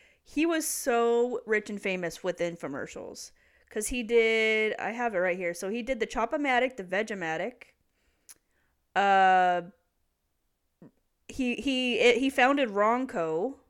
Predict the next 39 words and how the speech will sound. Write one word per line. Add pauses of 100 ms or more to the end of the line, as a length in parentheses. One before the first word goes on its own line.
(1120)
'Cause
that's
Ron
Popeil.
I, (220)
my
husband
and
I
had
a
conversation
about
him. (260)
<laughs> (760)
Because
he's
like,
"Do
you
remember
this?
It
was
called
the,
um,
the
Showtime
Barbecue
or
something?" (340)
Which
I
don't
see
it
in
here.